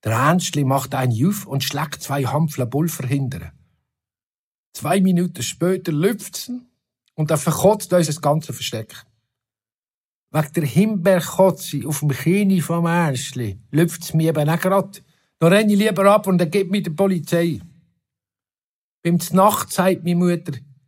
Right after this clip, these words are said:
das geschehe im rechten Ernstli. Und die arme Frau Speichiger, sie halt eine Kleptomanin.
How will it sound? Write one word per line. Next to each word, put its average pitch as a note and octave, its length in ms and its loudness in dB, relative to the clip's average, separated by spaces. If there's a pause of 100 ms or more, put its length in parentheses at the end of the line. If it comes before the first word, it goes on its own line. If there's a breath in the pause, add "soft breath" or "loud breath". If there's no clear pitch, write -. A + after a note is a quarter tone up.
(300)
das D3 380 -2
geschehe G3+ 320 -2
im F3 120 0
rechten C#3+ 480 -6
Ernstli. G#2+ 600 -8 (480)
Und C3+ 180 -2
die C#3 80 2
arme G3 320 4
Frau G3+ 180 0
Speichiger, F3 600 -4 (280 soft breath)
sie - 160 -4
halt E3 280 0
eine D3 80 -4
Kleptomanin. D#3+ 1200 -2